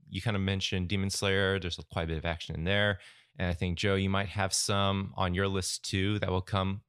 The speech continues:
later on. Um, this next one is an action one too. I was kinda surprised that it wowed me as much as it did. And I don't know if you guys have heard of it, but the, my number three of twenty twenty-one was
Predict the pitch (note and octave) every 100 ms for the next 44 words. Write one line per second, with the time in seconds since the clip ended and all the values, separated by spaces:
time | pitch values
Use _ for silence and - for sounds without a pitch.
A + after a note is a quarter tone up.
0 | F#2+ G2+ G2+ G2+ G#2 A#2 A#2 - - -
1 | - A#2 B2 B2+ C3 - _ _ - -
2 | C#3 D#3+ - G3+ - G3+ B2 B2 E3 D#3
3 | D3 C#3+ C#3 C3+ D3 E3 E2 E2+ _ _
4 | _ _ _ _ - G#2+ A2+ B2 - C3
5 | A2+ - A#2 A2 G#2+ F#2+ - G#2+ G2 F#2+
6 | G2 _ _ _ _ - A2 A2 A2 G#2+
7 | G2 F#2 F2+ D#2+ F#2 - E2 D#2+ F2+ F2
8 | - _ - G2 F#2 F2 - F#2+ - A#2
9 | - C#3+ C#3 B2 C3 A#2 G#2 - C3+ C#3
10 | - - - _ G2 G#2+ G#2 - _ _
11 | _ _ _ - - A#2 G#2+ G2 C3+ D#3+
12 | D#3+ - D3+ F#3 F3+ - A2+ A2 G#2+ -
13 | B2+ A#2 B2 A#2+ A2 A#2 B2 C3 G#2 G2+
14 | G2 F#2